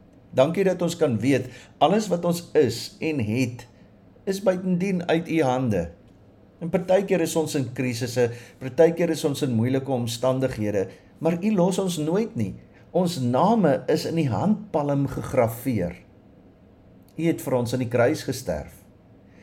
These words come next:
U het vir ons die dood oorwin. U sit aan die regterhand van die Vader en tree vir ons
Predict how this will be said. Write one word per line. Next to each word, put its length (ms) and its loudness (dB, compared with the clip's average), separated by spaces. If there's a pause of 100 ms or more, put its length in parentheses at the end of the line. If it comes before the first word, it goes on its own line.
(180)
U 20 -2
het 160 2
vir 160 0
ons 160 0
die 80 2
dood 560 -2
oorwin. 480 2 (1200)
U 80 2
sit 240 0
aan 100 6
die 140 2
regterhand 480 0
van 160 -6
die 80 -4
Vader 400 0
en 100 -2
tree 220 -2
vir 160 -4
ons 240 -2